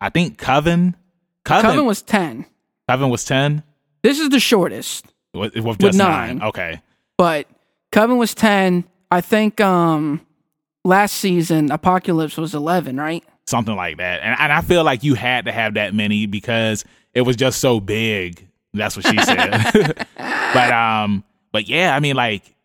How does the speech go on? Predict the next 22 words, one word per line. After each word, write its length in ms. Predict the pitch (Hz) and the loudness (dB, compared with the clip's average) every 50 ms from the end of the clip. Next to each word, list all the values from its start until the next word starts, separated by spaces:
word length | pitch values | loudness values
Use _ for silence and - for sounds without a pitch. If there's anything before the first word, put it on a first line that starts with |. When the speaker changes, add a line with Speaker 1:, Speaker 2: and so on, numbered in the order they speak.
| _ _ _ _ _ _ _ _ _ - | _ _ _ _ _ _ _ _ _ -2
Speaker 1:
every 300 | 117 147 180 202 196 156 | 0 0 2 2 0 0
season 360 | - - 160 160 147 147 131 | 2 2 2 2 2 2 2
that 140 | 123 110 107 | 0 2 2
I've 220 | 107 117 123 110 | 2 0 0 0
watched 340 | 113 123 120 120 120 - - | 0 0 0 0 -2 -4 -4
ever 220 | 117 113 107 113 | -4 -4 -2 -4
since 340 | - - 117 113 110 104 - | -4 -2 -2 0 0 -2 -2
I 100 | 107 98 | -4 -6
started 280 | - - 120 110 113 104 | -4 -2 -2 -2 -2 -2
with 120 | 101 101 | -2 -2
Hotel, 440 | 117 117 107 98 - 113 131 139 131 113 | -2 -2 -2 -4 -4 -2 0 0 0 0
like, 120 | 104 98 | -2 0
I've 160 | 107 120 139 135 | 0 0 0 0
enjoyed, 380 | 123 113 98 107 120 135 127 | -2 -2 -2 -2 -2 -2 0
like, 140 | 107 101 95 | -2 -4 -4
a 60 | 98 95 | -6 -4
lot 240 | 95 101 120 131 | 0 2 2 2
of 60 | 139 - | 2 0
people 200 | 147 143 117 135 | -2 0 0 2
don't 180 | 127 127 123 120 | 0 0 0 0
like 180 | 120 131 117 98 | 0 -2 -2 -2
Roanoke. 600 | 104 107 120 131 135 143 147 151 151 147 - | -2 0 0 2 2 2 2 0 -2 -4 -8